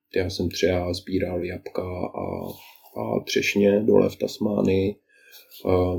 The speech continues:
nebo potom jako jedeš vlastně nahoru na ten sever a tam je zase sezóna, že,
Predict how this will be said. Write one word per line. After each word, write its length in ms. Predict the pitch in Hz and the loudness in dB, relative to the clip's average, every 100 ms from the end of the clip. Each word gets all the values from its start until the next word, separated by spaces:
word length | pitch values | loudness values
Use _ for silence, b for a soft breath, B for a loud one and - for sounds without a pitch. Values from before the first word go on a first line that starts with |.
| - | -4
nebo 460 | 104 101 92 95 | 2 4 8 8
potom 320 | 92 98 98 95 | 8 6 4 4
jako 300 | 95 104 95 | 8 8 10
jedeš 340 | 95 95 95 | 8 6 4
vlastně 340 | 92 95 101 | -4 0 2
nahoru 400 | 95 95 101 95 | 2 8 8 10
na 140 | 95 92 | 8 4
ten 220 | 98 98 | 2 2
sever 400 | - 92 95 95 | 2 4 6 6
a 80 | 90 | 4
tam 220 | 98 95 | 2 2
je 60 | 92 | 4
zase 300 | 92 - 98 | 2 2 2
sezóna, 600 | 98 101 95 95 95 90 | 4 4 4 6 4 2
že, 280 | 98 92 | 2 2